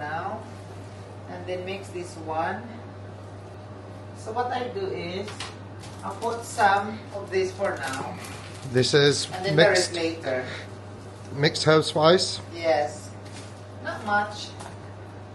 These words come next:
Speaker 1: 'Cause I'm, I'm still like, um, lagyan pa natin mamaya ng konti pa. Yan.
Speaker 2: Smells so good.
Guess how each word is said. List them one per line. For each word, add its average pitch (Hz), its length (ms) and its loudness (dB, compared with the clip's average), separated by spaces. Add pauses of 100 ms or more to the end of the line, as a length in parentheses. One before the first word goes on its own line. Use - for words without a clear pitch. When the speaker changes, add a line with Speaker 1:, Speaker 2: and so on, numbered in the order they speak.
(420)
Speaker 1:
'Cause 214 200 -4
I'm, 214 260 2 (580)
I'm 214 140 -4
still 226 240 4
like, 208 240 2 (100)
um, 196 540 10 (2250)
lagyan 233 240 4
pa 247 80 8
natin 226 320 4
mamaya 214 320 2
ng 190 160 -2
konti - 320 -4 (100)
pa. 190 220 -6 (2500)
Yan. 151 400 -2 (1040)
Speaker 2:
Smells 117 480 0
so - 240 -4
good. 95 400 -2